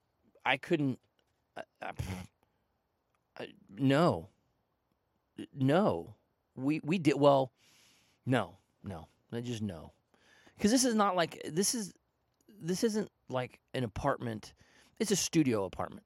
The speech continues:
And let's be real. A studio apartment, not a great place to try and run a business and live out of with two people. If you live by yourself, whatever, it's, it's no big deal.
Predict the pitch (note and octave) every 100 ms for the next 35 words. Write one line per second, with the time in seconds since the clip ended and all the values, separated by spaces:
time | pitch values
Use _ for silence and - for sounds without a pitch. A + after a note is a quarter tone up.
0 | _ C3+ E3 F3+ - E3+ C#3+ C3+ A#2 G2
1 | _ _ _ - - - E3+ D#3+ B2 -
2 | B2 A#2 G#2 - _ _ A3 G#3+ F#3+ E3
3 | E3 - - C3 A#2+ A2+ G2+ B2+ A2 G#2+
4 | - B2+ C3 A#2 A2+ F2 F2 - - _
5 | _ - A#2 A2+ - D#3 G#2+ - _ _
6 | - F#3+ A#3+ C4 G3 D#3+ C#3 B2+ - A2+
7 | G2+ F2+ - _ A2+ - B2 A2 - B2+
8 | A#2 G2+ G2 D3 A2+